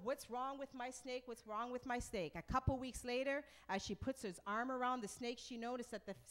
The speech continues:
snake is fatter. She says, "What's going on? There's something has got to be wrong with this snake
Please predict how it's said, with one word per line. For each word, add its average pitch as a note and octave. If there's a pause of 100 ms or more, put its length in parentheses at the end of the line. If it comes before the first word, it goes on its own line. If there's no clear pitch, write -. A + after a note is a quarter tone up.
snake C4
is D#3+ (280)
fatter. E3 (540)
She -
says, C4+
"What's G4+
going D4+
on? C#4+
There's G#3+ (140)
something E4+
has G#3
got E4
to C4
be G#3
wrong C#4+
with C4+
this G#3
snake C#4+